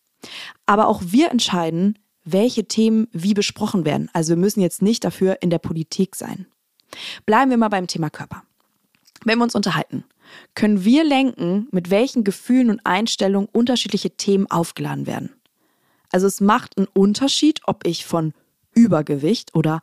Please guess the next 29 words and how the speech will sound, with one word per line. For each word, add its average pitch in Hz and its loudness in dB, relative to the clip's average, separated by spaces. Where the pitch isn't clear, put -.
Mehrgewicht 151 0
spreche, 220 0
ob 190 2
ich 185 0
von 165 -2
Schamlippen 202 2
oder 160 0
Vulvalippen 165 2
spreche, 226 -2
weil, 160 0
hä, 165 -2
wofür 180 0
soll 170 0
ich 170 -6
mich 170 -4
bitte - -4
schämen? 202 2
Es - -4
macht 247 0
einen 220 -4
Unterschied, 254 0
ob 185 -6
ich 180 -6
sage, 175 0
sie 151 -2
leidet 147 2
unter 247 0
Multiple 240 0
Sklerose 240 0